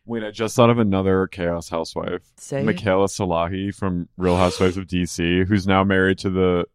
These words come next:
Speaker 1: Journey frontman.
Speaker 2: Yes. Also, we need Alex McCord.
Speaker 1: <laughs> Poor Alex.
Speaker 2: <laughs>
Speaker 1: She's over getting her, she's a barrister now.
Speaker 2: They should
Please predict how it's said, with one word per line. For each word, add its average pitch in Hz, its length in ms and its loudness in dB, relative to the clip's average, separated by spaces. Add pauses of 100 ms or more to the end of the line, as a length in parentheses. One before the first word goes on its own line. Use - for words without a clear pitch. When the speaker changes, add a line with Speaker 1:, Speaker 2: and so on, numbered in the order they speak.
(100)
Speaker 1:
Journey 90 440 -2
frontman. 90 600 -8 (220)
Speaker 2:
Yes. - 580 -4 (220)
Also, 190 320 2
we 339 140 4
need 359 160 4
Alex 170 400 -2
McCord. 175 760 -6 (160)
Speaker 1:
<laughs> - 140 -12 (760)
Poor 143 180 2
Alex. 95 500 2 (200)
Speaker 2:
<laughs> - 180 -20
Speaker 1:
She's 160 220 0
over 190 220 4
getting 139 220 4
her, 120 160 -2 (100)
she's 143 160 -8
a 139 40 0
barrister 104 540 0
now. 98 360 -4 (140)
Speaker 2:
They 254 160 4
should 359 320 0